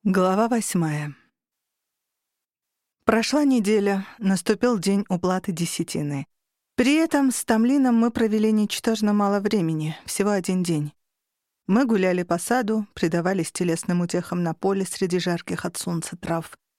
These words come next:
Потом обедали вдвоём, без Лосена и Ианты. И вдруг его вызвали на границу. С чем это связано и куда он едет, Тамлин мне не сказал.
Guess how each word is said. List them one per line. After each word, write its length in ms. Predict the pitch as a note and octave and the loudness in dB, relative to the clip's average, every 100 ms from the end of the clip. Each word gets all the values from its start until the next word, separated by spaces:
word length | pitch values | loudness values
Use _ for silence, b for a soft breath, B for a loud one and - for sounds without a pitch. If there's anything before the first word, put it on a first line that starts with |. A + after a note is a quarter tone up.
| _ _ _ | _ _ _
Потом 320 | C4 B3+ D#4 | -2 2 2
обедали 460 | A3 F3+ A3 G#3 G3+ | 2 2 2 2 2
вдвоём, 580 | F#3 G3+ F#3+ E3+ E3+ E3 | 2 2 2 2 2 0
без 180 | E3+ | 0
Лосена 520 | F3 E3+ - G#3 G3 F#3 | 2 0 0 0 0 0
и 180 | F3 E3+ | -4 -2
Ианты. 520 | F3 D#3 D3+ D#3 D3+ D#3+ _ _ _ _ _ _ _ - | -2 0 -4 -6 -10 -10 _ _ _ _ _ _ _ 0
И 80 | |
вдруг 320 | G#3 G3+ E4 - | 2 2 0 0
его 240 | A#3 G#3+ | 0 2
вызвали 420 | A3 B3+ A3+ A3+ | 2 0 0 2
на 140 | A3+ G#3+ | 2 2
границу. 680 | A3 A#3 F3+ D3 - D3 - _ _ _ _ _ | 2 2 0 -2 -6 -6 -8 _ _ _ _ _
С 100 | - | -10
чем 240 | - G#3 G3+ | -2 2 2
это 160 | F3 | 0
связано 560 | F3+ - F#3 F3+ F#3 F3+ | 0 0 0 2 2 2
и 40 | |
куда 260 | F3 F3+ F3+ | 0 0 2
он 100 | E3+ | 2
едет, 420 | E3+ F3 F3 F#3 | 0 0 0 -2
Тамлин 380 | - G3 F3+ F3+ | -2 0 2 2
мне 140 | F#3 | 2
не 100 | F#3+ | 0
сказал. 540 | F#3+ - G#3 F3+ D#3 | -2 -2 -2 0 -2